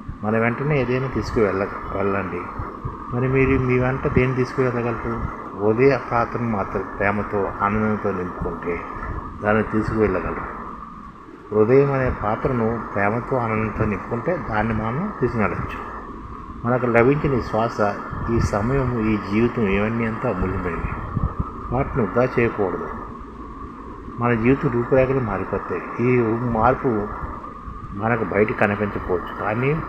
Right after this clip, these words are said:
మనలో పరివర్తన చేస్తుంది. ఈ శ్వాస గొప్పతనాన్ని మీరు అర్థం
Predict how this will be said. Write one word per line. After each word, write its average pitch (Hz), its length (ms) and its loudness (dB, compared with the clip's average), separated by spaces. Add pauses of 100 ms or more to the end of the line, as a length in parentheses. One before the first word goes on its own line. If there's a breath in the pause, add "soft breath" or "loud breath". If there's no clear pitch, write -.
(500)
మనలో 113 520 2 (880)
పరివర్తన 127 480 6
చేస్తుంది. - 560 0 (540)
ఈ 107 40 2
శ్వాస 123 400 2 (440)
గొప్పతనాన్ని 117 600 0
మీరు 107 220 4
అర్థం 90 400 0